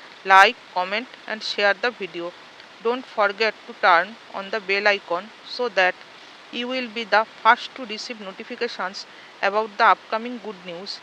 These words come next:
Thanks for staying. Now go to main topics। প্রিয় অনপ্যাসিভিয়ান দর্শক ও শ্রোতাবৃন্দ,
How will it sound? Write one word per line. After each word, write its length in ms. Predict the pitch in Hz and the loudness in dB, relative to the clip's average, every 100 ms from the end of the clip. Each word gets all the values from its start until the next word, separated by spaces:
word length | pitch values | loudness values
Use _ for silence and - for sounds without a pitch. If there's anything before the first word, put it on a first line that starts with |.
| - - - | -20 -20 -6
Thanks 300 | 226 226 - - | -4 -4 -8 -12
for 120 | - 233 | -10 -8
staying. 520 | - - 208 185 180 - - - - 214 | -8 -2 0 0 -8 -20 -20 -20 -18 0
Now 200 | 214 202 269 - | 2 2 -2 -8
go 100 | 202 214 | -8 -6
to 80 | 262 208 | -8 -6
main 160 | 202 202 | -8 -6
topics। 380 | 175 165 170 - - - - - - - - - - | -8 -8 -12 -12 -12 -14 -20 -20 -20 -20 -20 -20 -18
প্রিয় 240 | - 262 254 240 311 - - | -8 -2 2 2 0 -4 -6
অনপ্যাসিভিয়ান 640 | 202 226 233 233 247 247 247 190 | -6 -6 -6 -6 -4 -4 -4 -2
দর্শক 400 | 185 - 254 269 - - | -2 -2 -6 -6 -8 -10
ও 20 | 226 226 | -8 -6
শ্রোতাবৃন্দ, 560 | 214 208 226 185 170 | -6 -2 -2 -2 -12